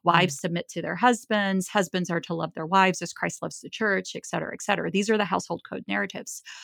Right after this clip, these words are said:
Speaker 1: And these often are used. It's like, here's the clear hierarchy. Here's, you know, this hierarchy that God ordained. And the problem is, is that what we don't realize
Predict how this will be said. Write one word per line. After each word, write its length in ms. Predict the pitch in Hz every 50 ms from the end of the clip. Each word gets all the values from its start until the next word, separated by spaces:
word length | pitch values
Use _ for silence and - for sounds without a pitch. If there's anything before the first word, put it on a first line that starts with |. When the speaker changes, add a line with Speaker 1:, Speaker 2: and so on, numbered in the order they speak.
| - - 269 - - -
Speaker 1:
And 140 | 220 220 214
these 240 | 285 349 392 - - -
often 480 | 226 233 247 254 - 247 220 208 196 - - -
are 240 | 185 185 180 180
used. 460 | 190 180 214 311 359 294 190 180 - 190
It's 160 | 180 - -
like, 180 | 185 175 156 - - _
here's 240 | 170 185 185 185 -
the 80 | - 254
clear 320 | 262 - - 170 151 175
hierarchy. 680 | 175 - 262 339 403 370 302 285 294 - 208 175 165
Here's, 340 | 180 175 190 185 180 175 185
you 100 | 185 185
know, 180 | 175 170 170 170
this 220 | 151 175 165 -
hierarchy 440 | - 190 185 185 196 202 - 254 262
that 180 | 226 208 - _
God 180 | - 165 156
ordained. 580 | 156 160 160 - 208 240 302 294 - 254 - - _ - - - - - - - _ _
And 280 | 214 220 220 220 220 208
the 80 | 214
problem 440 | - - - 339 466 415 330 240 208
is, 300 | 202 190 196 190 - -
is 180 | - 208 190 185
that 180 | 220 202 202 -
what 140 | 214 220 -
we 80 | 233
don't 340 | 190 226 208 202 - 180 165
realize 560 | 190 220 240 247 214 190 180 175 175 - -